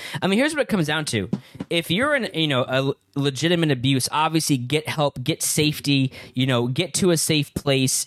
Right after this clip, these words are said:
get wise counsel regarding what you should do. But if you are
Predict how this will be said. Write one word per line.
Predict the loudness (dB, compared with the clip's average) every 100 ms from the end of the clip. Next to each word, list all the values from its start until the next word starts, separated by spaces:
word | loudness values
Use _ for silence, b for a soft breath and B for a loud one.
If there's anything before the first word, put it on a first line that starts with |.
| -2
get | 0 0
wise | 2 2 2 0
counsel | 0 2 2 4
regarding | 4 4 2 2
what | 2
you | 2
should | 0 0
do. | 2 2 -2 B B B B
But | 0 2
if | 0 0
you | 2 4
are | 4